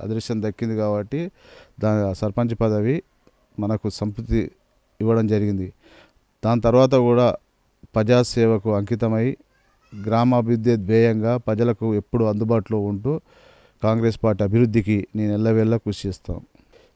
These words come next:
అధికార పార్టీ, కాంగ్రెస్ పార్టీ అధికారం వచ్చినాక ఆరు గ్యారెంటీలలో కాంగ్రెస్ పార్టీ అధిష్టాన-, అధిష్టానం ప్రతి ఒక్కటి విడతల వారీగా అమలు చేయడం జరుగుతుంది.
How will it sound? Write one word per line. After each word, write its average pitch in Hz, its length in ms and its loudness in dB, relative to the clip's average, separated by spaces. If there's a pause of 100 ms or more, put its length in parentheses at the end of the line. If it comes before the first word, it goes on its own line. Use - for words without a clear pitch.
(320)
అధికార 123 520 0
పార్టీ, 120 680 2 (880)
కాంగ్రెస్ 123 420 0
పార్టీ 123 200 2
అధికారం 117 460 2
వచ్చినాక 113 420 -4
ఆరు 117 440 2
గ్యారెంటీలలో 117 1080 0
కాంగ్రెస్ 117 520 -2
పార్టీ 113 260 2
అధిష్టాన-, 110 640 0 (380)
అధిష్టానం 117 640 0 (580)
ప్రతి 110 200 0
ఒక్కటి 123 480 2 (220)
విడతల 135 360 4
వారీగా 120 580 4 (840)
అమలు 120 300 4
చేయడం 113 220 4
జరుగుతుంది. 107 680 -2